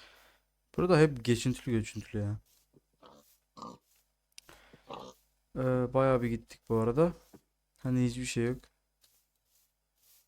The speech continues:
Böyle güzel şurada bir dağ var. Dağda bir Pleasure Outpost falan bulurum dedim de yokmuş ya. Optifine de yok, bakamıyorum. O zaman şu dağın tepesine çıkayım, çankları fullleyeyim anca öyle.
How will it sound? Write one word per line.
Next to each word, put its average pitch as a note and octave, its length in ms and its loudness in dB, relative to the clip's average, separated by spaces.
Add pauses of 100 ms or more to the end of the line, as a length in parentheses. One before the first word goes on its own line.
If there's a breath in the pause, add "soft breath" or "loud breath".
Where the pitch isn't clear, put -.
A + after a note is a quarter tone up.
(340)
Böyle B2+ 120 -4
güzel B2 320 2
şurada A#2+ 260 -2
bir A#2 140 -2
dağ A#2 220 4
var. A2+ 260 0
Dağda A2 360 -2 (680)
bir B2+ 120 -6
Pleasure B2+ 440 -2
Outpost B2+ 580 -6
falan B2+ 240 2
bulurum B2+ 280 0
dedim C3+ 260 2
de A#2+ 40 0
yokmuş A2+ 540 -4
ya. A2 320 -6 (120)
Optifine B2+ 560 0
de A#2 40 2
yok, A2 180 -2
bakamıyorum. A#2 640 -4 (2000 loud breath)
O B2+ 60 0
zaman C#3+ 200 6
şu C3 200 -4
dağın C#3 200 6
tepesine C3 500 0
çıkayım, - 320 -2
çankları B2 440 -2
fullleyeyim B2+ 440 0
anca A2+ 260 2
öyle. A2 260 2